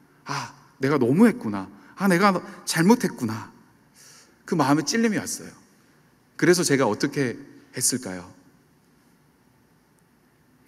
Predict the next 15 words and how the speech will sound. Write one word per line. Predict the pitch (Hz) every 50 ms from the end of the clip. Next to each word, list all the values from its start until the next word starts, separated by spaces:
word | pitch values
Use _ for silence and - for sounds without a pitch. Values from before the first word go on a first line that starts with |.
| - -
<laughs> | 131 123 156 147 - 131 110 - - - -
여러분들은 | 139 135 160 175 180 175 165 156 143 127
어떻게 | 107 101 - 139 - - 110 98 - - - -
하시겠습니까? | - 131 - - 139 - 104 - - - 92 90 - - - 85 - _ _ _ _ _ _ _ _ - - - - - - - - - - _ -
어, | - 104
저는 | 101 - 135 139 160 180 165 127 98 98 104 - -
그때 | - - - - 170 175 135 92 - - - -
어떻게 | - 113 117 160 143 147 156
했냐면 | 135 117 113 107 107 123 143 135 104 92 - - - - - - - - - _ - _ _ _ _
더 | - - 127 170
열받아가지고 | 185 147 117 110 120 113 107 101 92 95 92 104 98 113 113 101 92 - - - - - - - - - - - - 220
<laughs> | - - - - - - - - - -
성질을 | - - - - 233 262 277 277 302 294 262 233
막 | 202 180 160
내면서 | 131 120 113 120 120 120 117 151 135 110